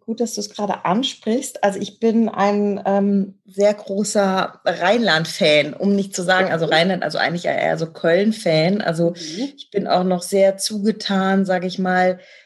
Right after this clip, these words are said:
Speaker 1: ähm, der rheinischen Kultur und <laughs> Karneval
Speaker 2: Echt?
Speaker 1: natürlich.
Speaker 2: <laughs>
Speaker 1: Und hier in München gibt's auch so Kölner Abende, also,
Speaker 2: Ach.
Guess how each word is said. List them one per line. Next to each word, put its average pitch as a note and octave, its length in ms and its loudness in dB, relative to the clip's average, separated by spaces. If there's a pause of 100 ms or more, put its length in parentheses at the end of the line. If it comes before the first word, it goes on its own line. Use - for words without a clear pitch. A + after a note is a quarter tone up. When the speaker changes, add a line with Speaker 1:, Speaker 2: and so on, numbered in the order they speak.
(240)
Speaker 1:
ähm, F3 320 0
der F3+ 220 0
rheinischen G3 440 2
Kultur G#3 960 0
und F#3+ 360 -2
<laughs> - 840 -6
Karneval G#3+ 520 2 (200)
Speaker 2:
Echt? D#3+ 80 -6
Speaker 1:
natürlich. G3+ 880 0
Speaker 2:
<laughs> G3 80 -2
Speaker 1:
Und G3 240 0
hier G3 160 0
in F#3+ 140 4
München G#3+ 380 0
gibt's G#3 240 -6
auch G3 240 2
so G3 220 -10
Kölner G3+ 520 0
Abende, G3+ 640 2
also, F#3+ 420 0 (340)
Speaker 2:
Ach. G3 120 -4